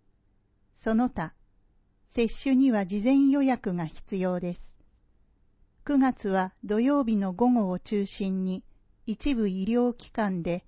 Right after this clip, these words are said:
接種可能時間を延長しています。相談は、県公式ライン、群馬県デジタル窓口でも受け付けています。詳しくは、群馬県ホームページをご覧ください。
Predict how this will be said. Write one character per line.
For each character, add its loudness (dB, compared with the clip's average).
接 -4
種 -6
可 0
能 4
時 -2
間 -2
を -4
延 -2
長 -2
し -10
て -4
い -4
ま -6
す。 -20
相 0
談 0
は、 -2
県 0
公 0
式 -4
ラ 2
イ -2
ン、 -6
群 2
馬 4
県 -4
デ 0
ジ -2
タ 0
ル 2
窓 4
口 2
で -2
も -2
受 -4
け -12
付 -6
け -
て -4
い -4
ま -6
す。 -20
詳 2
し -6
く -4
は、 0
群 4
馬 4
県 -2
ホ 0
ー 2
ム 2
ペ 0
ー -2
ジ -2
を -2
ご -2
覧 -4
く -8
だ -4
さ -6
い。 -10